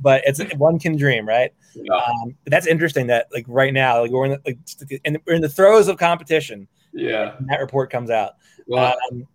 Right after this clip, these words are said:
Speaker 2: Matisse
Speaker 1: that's
Speaker 2: has so many, like, "What the hell? I did nothing wrong" reactions after
Speaker 1: He's
Speaker 2: the
Speaker 1: outside
Speaker 2: third one.
Speaker 1: of the building holding, like, a protest sign.
Speaker 2: Yeah. <laughs>
Speaker 1: Like, like, like, "Enact the rule, please."
Speaker 2: Yeah.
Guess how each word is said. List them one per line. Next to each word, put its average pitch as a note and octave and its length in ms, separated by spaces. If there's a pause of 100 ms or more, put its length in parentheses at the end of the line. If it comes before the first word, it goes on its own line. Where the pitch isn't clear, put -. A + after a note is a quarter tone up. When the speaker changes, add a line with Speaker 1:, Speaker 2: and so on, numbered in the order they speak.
(160)
Speaker 2:
Matisse C#3 580
Speaker 1:
that's - 100
Speaker 2:
has C3+ 280
so D3 140
many, C#3 320
like, A#2 320
"What D3 340
the D3+ 120
hell? C#3+ 500
I D3 140
did C#3 260
nothing C#3+ 400
wrong" C3+ 320
reactions B2+ 680
after B2 300
Speaker 1:
He's G#3+ 80
Speaker 2:
the B3+ 40
Speaker 1:
outside A3 420
Speaker 2:
third G3+ 60
one. B2 240
Speaker 1:
of E3+ 60
the E3+ 80
building F3 340
holding, D#3+ 240
like, D#3 120
a B2+ 40
protest D#3+ 560
sign. G#2+ 160
Speaker 2:
Yeah. D3+ 260 (120)
<laughs> B3 760
Speaker 1:
Like, C#3+ 240
like, D3 200
like, D3 200
"Enact F3+ 440
the E3+ 120
rule, D#3+ 340
please." C#3+ 560
Speaker 2:
Yeah. B2 280